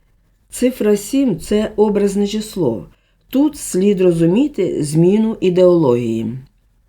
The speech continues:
Про це ми читаємо Єзекіїля, тридцять шоста глава,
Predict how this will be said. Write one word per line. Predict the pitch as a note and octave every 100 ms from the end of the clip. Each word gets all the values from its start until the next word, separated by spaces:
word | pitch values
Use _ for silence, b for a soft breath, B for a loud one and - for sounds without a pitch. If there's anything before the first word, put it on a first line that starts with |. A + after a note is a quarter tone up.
| _ _ _ _ _
Про | - G#3+
це | D4
ми | D4
читаємо | C4 B3 A#3 B3+ B3 A3+ G#3+ G#3+ - _ _ _ -
Єзекіїля, | E3+ F3 F3 E3+ D3+ D3+ A#3+ C#4+ D3 G#2+
тридцять | - E3+ F3+
шоста | F3 G3+ F#3 -
глава, | D#3 C#3 C3+ F3 A#3+